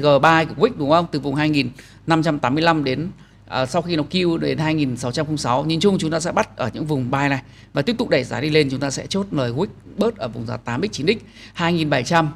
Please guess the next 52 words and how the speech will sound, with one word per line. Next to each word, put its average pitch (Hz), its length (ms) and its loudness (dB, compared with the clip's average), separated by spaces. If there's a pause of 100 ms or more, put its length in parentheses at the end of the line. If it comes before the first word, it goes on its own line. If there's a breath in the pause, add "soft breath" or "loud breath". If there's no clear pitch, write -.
(140)
đúng 135 140 -2
không? 170 180 2
Hai 165 160 -2
nghìn 143 160 0
bảy 123 140 -2
trăm 143 200 -4
năm 143 100 -2
mươi 147 60 -2
ba. 160 400 2 (180)
Đó, 139 400 0
quanh 147 140 0
những 160 100 -2
mốc 180 120 -6
này. 151 140 0 (400 loud breath)
Còn 156 180 4
dài 165 280 8
hơn 190 320 4
cho 180 160 2
một, 175 220 -2 (140)
ờ, 139 220 -2
dài 139 240 4
hơn 175 220 6
cho 165 120 2
một 160 140 0
cái 151 80 0
nhịp 170 240 -2
mà 135 180 -2
tái 123 180 -4
tích - 140 -10
lũy 190 160 -2
Wick 165 200 0
này, 147 180 0 (360 loud breath)
chúng 156 140 -4
ta 190 80 4
vẫn 226 140 2
kỳ 190 160 -2
vọng 156 260 2 (120)
giá 120 240 0
nó 151 100 0
sẽ 147 180 -6
lên 151 280 -2
được 143 160 -6
cái 135 80 -10
vùng 135 180 -4
giá 120 100 -4
hai 143 200 -2
nghìn 127 120 -2
tám 117 160 -4
trăm 151 140 -2
ba 143 80 0
mươi 139 80 -4
tư, 190 200 0